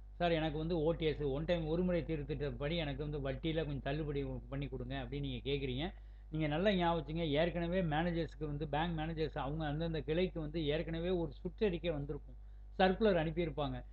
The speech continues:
அதாவது, இந்த, இந்த கணக்குக்கு நீங்க இவ்வளவு வருஷம் ஆயிட்டுனா இவ்வளவு தள்ளுபடி கொடுக்கலாம்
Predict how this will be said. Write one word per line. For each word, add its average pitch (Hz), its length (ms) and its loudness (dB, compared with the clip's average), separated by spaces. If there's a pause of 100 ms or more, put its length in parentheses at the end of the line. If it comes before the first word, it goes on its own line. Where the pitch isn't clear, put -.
(200)
அதாவது, 180 540 6
இந்த, 185 280 6
இந்த 175 240 4
கணக்குக்கு 165 560 2
நீங்க 185 340 4
இவ்வளவு 170 380 6
வருஷம் 175 260 4
ஆயிட்டுனா 175 460 0 (300)
இவ்வளவு 175 440 6
தள்ளுபடி 180 420 6
கொடுக்கலாம் 160 540 2